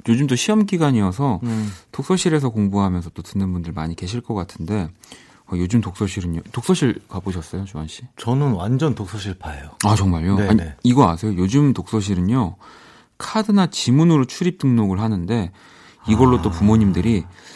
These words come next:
Speaker 1: "아, 이 녀석이 제대로 다니고 있나?" 이렇게 또 체크를 할 수 있다고.
Speaker 2: 완전 회사 시스템이네요.
Speaker 1: 와.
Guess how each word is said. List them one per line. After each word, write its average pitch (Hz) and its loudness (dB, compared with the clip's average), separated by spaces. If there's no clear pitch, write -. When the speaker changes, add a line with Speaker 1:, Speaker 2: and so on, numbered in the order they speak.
Speaker 1:
"아, 87 -10
이 90 -6
녀석이 92 -4
제대로 90 -4
다니고 92 -4
있나?" 92 -2
이렇게 82 -6
또 - -10
체크를 110 -4
할 123 -8
수 - -10
있다고. 82 -8
Speaker 2:
완전 92 -10
회사 123 -8
시스템이네요. 73 -12
Speaker 1:
와. - -12